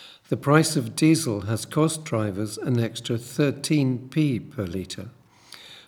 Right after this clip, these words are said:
during the first five months of two thousand and twenty-three for the same reason. Asda was also fined sixty thousand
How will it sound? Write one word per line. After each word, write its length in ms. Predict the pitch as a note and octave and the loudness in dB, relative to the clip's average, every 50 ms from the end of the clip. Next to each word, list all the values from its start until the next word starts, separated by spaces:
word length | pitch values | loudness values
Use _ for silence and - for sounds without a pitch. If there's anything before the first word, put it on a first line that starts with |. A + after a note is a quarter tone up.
| _ | _
during 320 | - - - A#2+ A2+ A2 G#2+ | -6 0 2 4 4 4 2
the 80 | G#2 | 0
first 380 | G#2+ - - C#3 C#3+ C#3 - - | 0 2 4 4 4 2 0 -6
five 380 | - - C3+ B2 B2+ B2 A2+ B2 | -6 -2 0 0 0 0 0 0
months 360 | A#2+ G#2+ G2+ G#2 G2+ - - | -2 -2 -2 -4 -6 -6 -6
of 160 | B2 G2+ - | -6 -6 -4
two 140 | - B2+ G#2+ | -2 -2 -2
thousand 440 | - - A2+ G#2 G#2 G2 - - G#2+ | -2 -2 -4 -4 -4 -6 -6 -6 -6
and 140 | G#2 G2+ | -6 -6
twenty-three 800 | - - A2+ G#2+ G#2 - A#2+ G#2 - - - - G2+ F#2+ F#2 G#2 - - - - - - - - _ - | -6 -6 -6 -6 -4 -4 -6 -8 -8 -8 -6 -4 -4 -4 -4 -8 -12 -18 -20 -20 -20 -20 -20 -20 _ -10
for 140 | - C3+ | -6 -4
the 140 | A2 C3+ B2+ | -2 -2 -2
same 440 | A2+ - - B2+ A2 G2+ G2 G2+ G2+ | -2 0 0 0 2 0 0 -2 -2
reason. 520 | G#2+ B2+ C3 A#2+ - - - F#2 F2 F2+ - - _ _ _ _ _ _ _ _ _ _ _ _ _ _ - _ - - - - - - - - _ _ - | 0 0 0 0 -2 -6 -6 -8 -8 -10 -14 -20 _ _ _ _ _ _ _ _ _ _ _ _ _ _ -20 _ -20 -20 -20 -20 -20 -20 -20 -20 _ _ 2
Asda 400 | D3 D#3 E3+ D#3+ E3 - C#3 B2 | 6 8 8 8 6 2 2 2
was 220 | A2+ B2+ B2 B2 - | 4 2 2 2 2
also 460 | - F3 E3+ F3 F3 - - C3 A2+ | 4 6 6 6 6 4 2 2 0
fined 480 | - - - A2 F#2+ F#2+ G2+ G2+ G#2 | 0 0 -2 -2 -2 0 -2 -2 -4
sixty 500 | G2 - - - E3 D#3+ - - - E3 | -6 -4 0 2 2 2 0 -2 -6 -6
thousand 640 | G#2+ - - G#2+ G2 F#2+ F#2+ - - - A#2+ C#3 - | -6 -4 -2 -2 -2 -2 -4 -6 -8 -8 -8 -8 -8